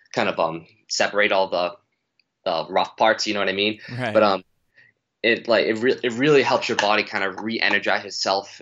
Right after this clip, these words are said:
Speaker 1: and re-spark, like, rejuvenate. So I'm a huge fan of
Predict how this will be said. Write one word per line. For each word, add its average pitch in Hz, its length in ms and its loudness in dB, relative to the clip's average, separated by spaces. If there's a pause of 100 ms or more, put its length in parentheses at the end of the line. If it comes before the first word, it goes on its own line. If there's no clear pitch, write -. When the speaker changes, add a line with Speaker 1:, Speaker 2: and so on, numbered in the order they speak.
Speaker 1:
and 90 340 -4
re-spark, 98 560 0
like, 98 220 -2
rejuvenate. 95 580 -6
So 85 360 0 (120)
I'm 104 200 2
a 95 40 -2
huge 104 380 -2
fan 95 300 -2
of 85 120 -12